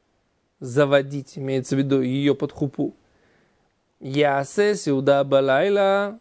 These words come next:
он будет делать трапезу ночью в моцей шаббат, в яхшов бе шаббат, и будет ее обдумывать в субботу, и рассчитывать субботу, субботу магун цорих, что ему нужно леойцы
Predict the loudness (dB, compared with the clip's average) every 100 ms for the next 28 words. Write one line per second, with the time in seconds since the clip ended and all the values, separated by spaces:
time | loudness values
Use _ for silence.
0 | -10 -6 -2 0 0 2 0 2 2 2
1 | 2 -2 0 0 0 0 0 0 -2 0
2 | 0 0 0 2 4 4 2 0 -2 -10
3 | -4 0 0 -2 -4 2 4 2 -2 -10
4 | -6 -4 0 0 2 2 2 0 -4 -4
5 | -4 0 2 2 2 0 0 -2 -4 -2
6 | 0 -2 -4 -6 _ _ _ _ -20 _
7 | _ -4 -2 -2 -2 -2 -2 -2 0 2
8 | 0 -4 -6 -6 -2 2 2 0 -2 2
9 | 4 2 0 -6 -8 -2 0 2 -2 -4
10 | -6 -2 0 0 0 0 2 4 4 2
11 | 0 -2 -4